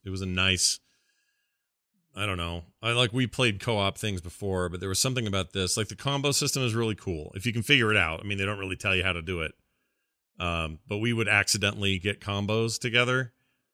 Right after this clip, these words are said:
that would do way more damage or cause knockdowns or do all kinds of weird effects. And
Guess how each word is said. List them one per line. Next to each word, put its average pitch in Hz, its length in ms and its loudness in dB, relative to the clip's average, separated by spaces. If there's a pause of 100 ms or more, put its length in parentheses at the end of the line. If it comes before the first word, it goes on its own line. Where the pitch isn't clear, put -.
that 107 140 0
would 92 260 -2 (380)
do 110 120 -2
way 104 200 0
more 104 180 -2
damage 98 500 0
or 87 60 -8
cause 101 300 -4
knockdowns 95 720 -2
or 90 40 -6
do 95 160 -4
all 95 120 -2
kinds 95 280 -6
of 90 80 -8
weird 92 240 -2
effects. - 480 -2 (140)
And 90 480 -6